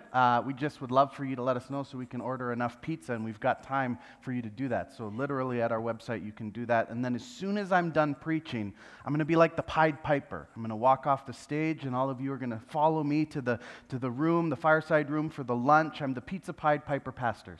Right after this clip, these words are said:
Say that five times fast. Hashtag making pizza great again. Okay, enough of that. Uh, we're continuing our series that, uh, we've called Books We Don't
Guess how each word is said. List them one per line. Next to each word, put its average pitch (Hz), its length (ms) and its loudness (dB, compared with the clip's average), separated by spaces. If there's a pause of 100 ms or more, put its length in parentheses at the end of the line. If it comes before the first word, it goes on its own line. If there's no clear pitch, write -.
Say 127 80 -8
that 123 220 0
five 113 160 -4
times 98 200 -10
fast. 85 280 -12 (1040)
Hashtag 147 340 0
making 135 300 -2
pizza 127 240 -8
great 120 180 -4
again. 92 220 -10 (1500)
Okay, 117 260 2
enough 123 220 0
of 117 80 -2
that. 90 240 -2 (1200)
Uh, 120 120 6
we're 147 140 6
continuing 185 560 6
our 156 120 8
series 170 480 4
that, 143 260 2
uh, 139 180 12
we've 135 160 -2
called 156 240 10
Books 175 260 2
We 180 120 2
Don't 160 420 8